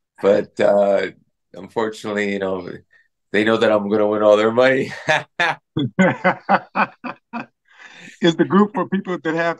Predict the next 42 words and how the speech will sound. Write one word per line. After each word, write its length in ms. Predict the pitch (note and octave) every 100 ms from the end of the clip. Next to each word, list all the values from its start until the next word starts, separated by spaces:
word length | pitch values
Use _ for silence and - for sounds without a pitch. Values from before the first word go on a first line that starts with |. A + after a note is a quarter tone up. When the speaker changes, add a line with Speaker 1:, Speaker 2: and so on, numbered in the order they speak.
| -
Speaker 2:
M 180 | D#3+ F3+
S, 260 | G3+ G3 E3
or 80 |
is 80 | C#3
it 180 | D3+ E3
for 80 | -
people 180 | F3 D3+
that 60 | D3
have 240 | D3 B2
wheelchair 640 | A2+ A#2+ F3 F#3 F#3 F#3
users? 640 | F3 F#3+ F#3 F#3 G3 F3+ -
Speaker 1:
Uh, 300 | A2 B2 B2
yeah, 200 | C3+ C#3+ C3+
M 140 | C#3 D3
S 260 | C#3+ C#3+
in 320 | A2+ F#2 B2+ B2+
general, 300 | C#3+ C#3 B2+
it's 100 | B2
M 160 | A#2
S. 280 | A#2 G2+ -
Uh, 260 | G2 F#2 E2
we 220 | G#2 A#2
have, 180 | C#3 D3
Speaker 2:
Yeah. 100 | B2+
Speaker 1:
uh, 140 | G#2 G2 _ _ _ _
yeah, 160 | G#2+ G#2+
here 320 | B2+ C#3 F3
up 180 | E3 D#3+
in 80 | C#3+
Canada, 360 | D3 E3 E3 G#2+
believe 440 | - B2+ C3+ D#3
it 60 | C#3+
or 60 |
not, 240 | C3 C#3+ B2+
we 120 | C#3+
have 200 | D3+ D3 - _ _ -
per 140 | D3
capita, 400 | C#3+ C#3 D3 E3
we 120 | C#3 C3
have 140 | A#2+
the 140 | A#2+
hi-, 100 | B2+